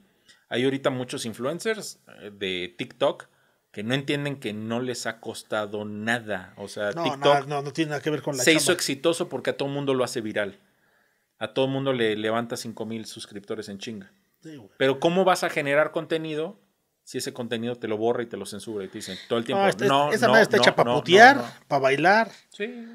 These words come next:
Speaker 1: sí, sí.
Speaker 2: pa-, para bailar, güey, para putear, pa' echar
Speaker 1: Definitivamente
Speaker 2: chistes,
Speaker 1: la
Speaker 2: güey.
Speaker 1: gente no quiere aprender
Speaker 2: No
Speaker 1: en
Speaker 2: está
Speaker 1: TikTok.
Speaker 2: mucho pa' aprender, no está.
Speaker 1: No,
Speaker 2: Solo
Speaker 1: no.
Speaker 2: conozco al licenciado Dacor, es el único que, que es famoso ahí en TikTok, así de,
Speaker 1: No
Speaker 2: de
Speaker 1: lo
Speaker 2: los güeyes
Speaker 1: ubico
Speaker 2: que da
Speaker 1: tampoco.
Speaker 2: teoría de,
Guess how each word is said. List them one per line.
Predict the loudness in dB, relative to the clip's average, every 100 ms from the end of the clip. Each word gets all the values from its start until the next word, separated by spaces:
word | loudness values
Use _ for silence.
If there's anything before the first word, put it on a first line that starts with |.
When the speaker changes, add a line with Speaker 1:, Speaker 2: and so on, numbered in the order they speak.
| -20 -20
Speaker 1:
sí, | -20
sí. | -12
Speaker 2:
pa-, | -4 -4 -4
para | -2
bailar, | 0 2 6 6 6 4
güey, | 2 2
para | 0 0 -2
putear, | -6 0 4 4 4
pa' | 0
echar | 4 6
Speaker 1:
Definitivamente | 6 4 4 4
Speaker 2:
chistes, | 6
Speaker 1:
la | 4
Speaker 2:
güey. |
Speaker 1:
gente | 4 0
no | 0
quiere | -2 -2
aprender | -2 -4
Speaker 2:
No | -4
Speaker 1:
en |
Speaker 2:
está | 0 0
Speaker 1:
TikTok. | 0
Speaker 2:
mucho | 0 2
pa' |
aprender, | 0 -2 0 0
no | -2
está. | -4 -6 -6
Speaker 1:
No, | -12 -16 _ _ 0
Speaker 2:
Solo | 4 4
Speaker 1:
no. |
Speaker 2:
conozco | 4 2 4
al | 2
licenciado | 2 -4 4 8 8
Dacor, | 10 10 10 8 6
es | 4
el |
único | 2 -2 -4
que, | -4 -4 -8 -20 -20 -6
que | -4
es |
famoso | 0 0 0 -2
ahí | -2
en | -4
TikTok, | -10 -10 -10
así | -12 -14
de, | -16 -12
Speaker 1:
No | -6
Speaker 2:
de | -2
Speaker 1:
lo | 0
Speaker 2:
los |
güeyes | 2 0
Speaker 1:
ubico | 0
Speaker 2:
que |
da | -2
Speaker 1:
tampoco. | -2
Speaker 2:
teoría | -2 -2 -2
de, | -4